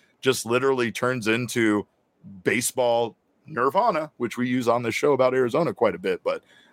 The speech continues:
uh, it was, it was just incredible. And so, like, I, I don't know. I don't know how we get to the Diamondbacks to that point without years and years and years of passing, but, like, it feels like this young core of guys and this team this year is, is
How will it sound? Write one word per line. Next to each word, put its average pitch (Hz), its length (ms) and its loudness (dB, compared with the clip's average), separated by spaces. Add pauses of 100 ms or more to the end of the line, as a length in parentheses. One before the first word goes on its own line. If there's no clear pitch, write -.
(120)
uh, 98 280 2
it 131 80 4
was, 117 220 -2
it 120 60 -4
was 113 140 0
just 101 180 -4
incredible. - 540 -14
And 107 140 -2
so, 107 180 0
like, 98 180 0
I, 123 200 0
I 139 120 2
don't 113 200 0
know. 85 200 -4
I 131 100 2
don't 151 120 -4
know 127 140 2
how 117 160 2
we 113 80 2
get 110 180 -2
to - 80 -14
the 98 120 -2
Diamondbacks 101 640 0 (340)
to 117 80 -4
that 101 240 0
point 98 240 -2
without 95 320 0
years 101 300 0
and 95 100 -2
years 92 260 -2
and 92 100 -4
years 92 280 -4
of 85 100 -14
passing, 92 540 -2
but, 85 240 -4 (320)
like, 95 340 0
it 107 180 2
feels 156 680 0 (180)
like 107 320 2
this 104 280 0
young 131 380 0
core 131 380 2
of 110 100 -4
guys 110 420 2
and 95 120 0
this 113 160 -2
team 104 320 -4
this 92 260 -4
year 110 340 0 (460)
is, 117 320 -2
is 104 420 -2